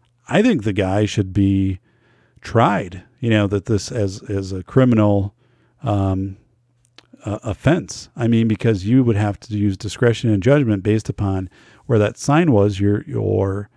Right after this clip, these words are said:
the acting parent of these kids, and, you know, you put them knowingly into a very, very dangerous situation, which, I mean,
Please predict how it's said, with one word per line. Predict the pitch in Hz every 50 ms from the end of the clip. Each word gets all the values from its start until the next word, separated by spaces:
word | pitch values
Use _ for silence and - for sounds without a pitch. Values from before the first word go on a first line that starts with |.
| _ _ _ _ _
the | - 113 101 - -
acting | 113 113 127 131 - - 123 110 98
parent | - - 98 120 143 139 135 - -
of | 101 98 92 87
these | - 101 95 95 90 - - - - _ _ _ _ _ _ _
kids, | - - 110 107 110 110 107 104 - - - _ -
and, | 135 110 101 98 98 98 98 95 95 98 95 - -
you | 107
know, | 107 107
you | 98 90 98 110
put | - - 120 113 - -
them | - 107 101 101 98 101 95 - _ _ _ _ _ _ _ _ -
knowingly | 117 117 123 143 151 147 135 123 113 110 107
into | 107 107 98 - 104 101 98
a | 98 98
very, | 87 - - - 101 98 104 107 107
very | 98 95 101 95 98 98 92 90 - _
dangerous | - 110 107 110 110 101 95 98 95 92 90 - - - - _ _ _ _ _ _ _ _ _ _ _
situation, | - - - 135 - - 113 113 113 120 107 - - 90 87 92 - _ _ _ _ _ _ _
which, | 143 151 160 - - - - _ -
I | 127 131
mean, | 131 127 127 117 110 98